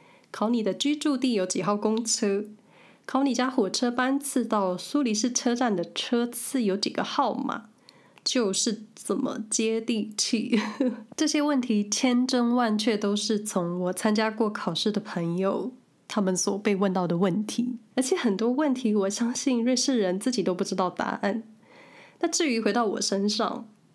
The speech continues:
在我查完资料之后，本来觉得要入籍瑞士这件事情好像离我很近，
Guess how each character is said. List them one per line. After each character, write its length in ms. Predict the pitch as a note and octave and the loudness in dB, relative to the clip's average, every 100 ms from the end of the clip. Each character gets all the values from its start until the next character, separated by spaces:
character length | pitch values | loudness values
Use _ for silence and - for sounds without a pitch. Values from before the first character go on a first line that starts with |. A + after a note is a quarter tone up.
| - | -12
在 340 | - C#4+ B3 | -2 0 2
我 440 | G3+ F#3 F3 F3+ - - | 0 0 -2 -4 -8 -8
查 220 | - G#3 | -2 0
完 180 | A3 A3+ | 2 0
资 160 | B3+ | 0
料 180 | B3+ B3+ | 0 0
之 200 | G#3+ G#3+ | 0 0
后， 360 | G#3 A3+ G3 - - | 2 2 0 -2 -2
本 120 | G#3+ | 0
来 140 | A3+ G4+ | 0 0
觉 180 | D4 | 0
得 540 | C#4 C4+ C4+ C4+ C4 C4+ | 0 0 0 0 0 0
要 160 | D4+ | 0
入 220 | D4 D4+ B3 | 2 0 0
籍 260 | - F#3 | -2 -2
瑞 340 | F#3 D4+ D4 A3 | 0 0 2 0
士 320 | - B3+ G#3+ | 0 0 0
这 140 | A3 | 2
件 180 | A3 F#3+ | 2 0
事 160 | F#3+ G#3 | 0 -2
情 280 | - - | 0 -2
好 160 | G#3 F#3 | -2 -2
像 320 | - A3+ F#3 | 0 0 0
离 100 | F3 | 0
我 100 | G#3 | 0
很 280 | G#3+ A#3+ G#3+ | 0 -2 -2
近， 340 | - A3+ - | -2 -2 -4